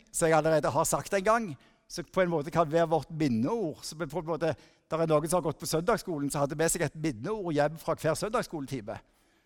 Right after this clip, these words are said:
Og vi kan si at minneordet fra denne teksten, det er dette: "Slik vil heller ikke deres far i himmelen at den eneste av disse små skal gå tapt." Å gå tapt,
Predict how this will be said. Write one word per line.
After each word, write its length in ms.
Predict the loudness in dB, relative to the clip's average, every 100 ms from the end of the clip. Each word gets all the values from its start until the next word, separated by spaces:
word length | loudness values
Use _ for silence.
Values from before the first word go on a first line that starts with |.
| _ _ -6
Og 100 | -4
vi 60 |
kan 160 | 0 2
si 160 | 4 4
at 240 | 2 -2 -6
minneordet 680 | -2 0 0 -2 -6 -8 -6
fra 120 | -2 0
denne 240 | -2 -2
teksten, 440 | -6 -6 -12 -6
det 160 | 0 2
er 80 | 2
dette: 320 | -2 0 -2 -2 _ _ _ -4
"Slik 480 | -4 0 0 0 -2
vil 200 | -2 0
heller 360 | 0 2 0 0
ikke 200 | -6 -2
deres 280 | 2 0 -2 -6
far 320 | -4 -2 -2
i 80 | -4
himmelen 440 | -6 -6 -8 -8 -14 _ _ -6
at 160 | -2 2
den 160 | 0 0
eneste 560 | 0 0 -4 -8 -4 -2
av 160 | -2
disse 260 | -4 -4 -4
små 340 | -8 -8 -8 -10 _ _
skal 320 | -14 -6 -6 -6
gå 140 | -10
tapt." 480 | -10 -16 -16 -20 -20 _ _ _ _ _ _ _ _ _ _ _ _ _ _ _ _ _ -20 _ _ _ _ _ _ _ _
Å 80 | -20
gå 140 | -16 -6
tapt, 460 | -4 -4 -8 -20